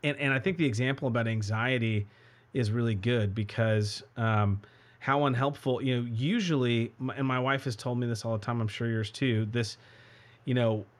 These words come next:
my wife comes to me with her anxiety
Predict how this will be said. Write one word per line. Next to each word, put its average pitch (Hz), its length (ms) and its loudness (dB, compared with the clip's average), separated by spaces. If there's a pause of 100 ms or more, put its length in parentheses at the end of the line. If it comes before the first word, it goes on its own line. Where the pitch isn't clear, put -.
(320)
my 139 220 2
wife 165 260 0
comes 180 460 -2
to 160 60 -2
me 139 180 2
with 120 180 0
her 113 340 2 (300)
anxiety 110 920 2